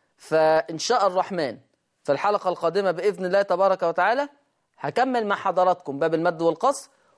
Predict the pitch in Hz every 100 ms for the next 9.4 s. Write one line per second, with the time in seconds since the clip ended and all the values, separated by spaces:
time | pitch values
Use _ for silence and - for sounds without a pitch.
0 | - 165 285 302 240 185 185 285 - _
1 | _ _ _ - 151 180 170 294 254 202
2 | 190 208 254 208 185 170 - 262 269 208
3 | 180 180 190 240 226 - 202 190 180 -
4 | 233 226 202 254 285 214 175 247 226 190
5 | 185 180 175 214 202 - 196 185 - 180
6 | - _ _ _ 147 156 156 170 170 165
7 | 165 _ _ _ _ _ 156 262 - 202
8 | 165 226 202 180 220 170 151 - - 135
9 | 123 123 - -